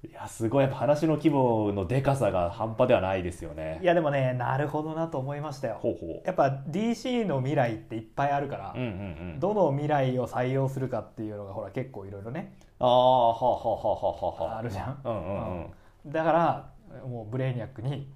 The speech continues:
Speaker 2: たくさんコレクションさせようと。
Speaker 1: <laughs> なるほどね。なるほど、なるほど。
Speaker 2: いうことじゃないですか。
Speaker 1: はあ。
Speaker 2: ね。
Speaker 1: 面白い。
Speaker 2: うん。で、まあ、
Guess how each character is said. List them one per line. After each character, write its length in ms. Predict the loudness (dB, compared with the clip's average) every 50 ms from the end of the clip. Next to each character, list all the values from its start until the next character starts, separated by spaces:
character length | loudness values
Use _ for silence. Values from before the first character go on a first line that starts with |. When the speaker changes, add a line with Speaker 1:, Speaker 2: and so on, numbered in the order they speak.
| -20 -20 _ _ -16
Speaker 2:
た 100 | -10 -6
く 40 |
さ 80 | -4 -4
ん 60 | -2
コ 100 | 0 0
レ 80 | 0 0
ク 60 | -2
シ 80 | -4 -8
ョ 40 |
ン 40 | -8
さ 80 | -8 -8
せ 140 | -6 -4 -2
よ 100 | -2 -2
う 60 | -4
と。 80 | -4 -6
Speaker 1:
<laughs> 80 | -8 -6
な 40 | 0
る 60 | 6
ほ 100 | 6 8
ど 160 | 8 10 8
ね。 320 | 8 8 6 2 -2 -4 -12 -18 -18 -14 -14 -12 -12 -12 -12 -12 -12 -10 -4 0
な 80 | 2
る 60 | 4
ほ 40 | 4
ど、 80 | 6 4
な 0 | 4
る 20 |
ほ 160 | 4 2 0 -2
ど。 60 | -2
Speaker 2:
い 120 | -4 -4
う 60 | -6
こ 160 | -6 -8 -8 -6
と 160 | -6 -4 -4
じ 60 | -4
ゃ 20 |
な 160 | -4 0 2 2
い 60 | 2
で 20 |
す 60 | 2
か。 60 | 0 -2
Speaker 1:
は 1300 | 0 0 0 0 0 0 0 0 2 0 0 0 -2 -2 -2 -4 -4 -6 -6 -8 -6 -6 -6 -8 -8 -10 -12 -14
あ。 60 | -12
Speaker 2:
ね。 260 | -12 -10 -10 -8 -6 -6
Speaker 1:
面 120 | -6 -4 -4
白 200 | -4 -4 -4 -6
い。 20 |
Speaker 2:
う 20 |
ん。 40 | -8 -10 -14 -14 -12 -12 -12 -14 -14 -16 -18 -20 -20 -20 _ _ -20 -20 -20 -20 -20 -20 -20 -20 -20 -20 -20 -14 -8
で、 120 | -4 0 2
ま 400 | 4 4 4 4 2 -2 -10 -16
あ、 40 | -20